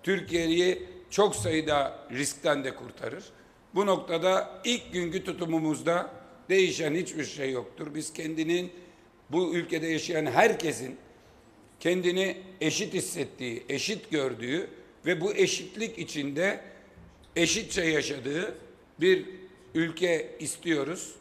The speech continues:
ve bunun için de üzerimize düşen bütün adımları atmaya hazırız. Bundan sonraki süreçte ümit ederim partilerin, tüm siyasi partilerin birbiriyle uygun zeminlerde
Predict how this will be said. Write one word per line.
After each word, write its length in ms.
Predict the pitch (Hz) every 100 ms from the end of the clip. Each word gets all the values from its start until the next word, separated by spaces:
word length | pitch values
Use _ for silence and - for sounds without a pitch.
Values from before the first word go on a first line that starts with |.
| -
ve 160 | 156
bunun 220 | 165 180 170
için 280 | 123 131
de 140 | 139 143
üzerimize 600 | 147 143 160 160 147 151
düşen 360 | 135 151 170 180 - - - -
bütün 440 | 147 151 185 165 -
adımları 640 | 156 139 139 135 147 202 - - - -
atmaya 480 | 156 156 139 156 170
hazırız. 520 | 165 156 143 - - - - - -
Bundan 300 | 170 196 196
sonraki 1000 | 202 180 175 175 180 - - - 175 175
süreçte 680 | 196 165 156 - 151 139 - - - - -
ümit 260 | 151 202 185
ederim 400 | 165 156 143 135 - -
partilerin, 720 | 143 156 151 160 160 165 160 - - - -
tüm 240 | 233 240
siyasi 580 | 190 170 160 147 - 156
partilerin 680 | - 147 139 143 143 175 294 - - - - 147
birbiriyle 600 | 185 170 170 175 165 165
uygun 400 | 160 165 160 180
zeminlerde 840 | 160 156 151 147 143 135 143 135